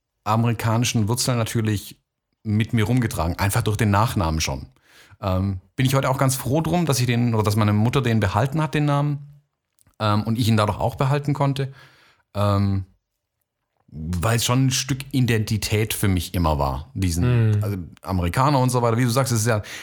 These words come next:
Speaker 1: ich finde, die U S A haben einen riesigen kulturellen Einfluss natürlich, auch vor allem in Deutschland, gehabt auch weltweit natürlich, aber in Deutschland auch durch die Präsenz der Amerikaner sicherlich noch mehr und, sagen wir, die Wiederaufbauarbeit und so weiter, die geleistet wurde.
Speaker 2: Mhm.
Speaker 1: Ähm,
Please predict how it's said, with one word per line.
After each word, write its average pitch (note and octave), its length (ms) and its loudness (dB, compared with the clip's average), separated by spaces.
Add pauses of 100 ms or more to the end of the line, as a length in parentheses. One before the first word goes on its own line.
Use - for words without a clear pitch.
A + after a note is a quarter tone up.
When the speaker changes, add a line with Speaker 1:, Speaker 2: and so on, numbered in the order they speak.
(120)
Speaker 1:
ich A2 100 -2
finde, C#3 300 -2
die B2+ 100 -2
U C3 80 0
S B2 80 0
A A#2+ 140 0
haben C3 160 4
einen G#2+ 80 0
riesigen C3+ 460 2
kulturellen A2 460 0
Einfluss C#3 340 -2
natürlich, C3 320 -2
auch - 100 -2
vor - 140 2
allem C3 180 2
in A#2+ 100 0
Deutschland, B2+ 460 0
gehabt - 160 -4
auch G2 140 -2
weltweit C3+ 400 0
natürlich, C3 340 -2
aber G2+ 180 -4 (440)
in A2+ 100 -2
Deutschland G#2 420 0
auch G2 220 -4
durch G2+ 260 -4
die F#2 440 -2 (340)
Präsenz G2+ 540 0
der B2+ 140 0
Amerikaner B2 540 0
sicherlich G2 300 -2
noch G#2 320 0
mehr B2+ 280 2
und, G#2 140 0
sagen G2 120 0
wir, F#2 40 -2
die F#2+ 100 -2
Wiederaufbauarbeit G#2+ 800 -2
und G#2+ 80 -2
so G#2 80 -4
weiter, G#2 100 0
die G2+ 100 -4
geleistet G2 460 -2
wurde. F#2+ 280 -4 (460)
Speaker 2:
Mhm. A2 160 -2
Speaker 1:
Ähm, F2+ 460 0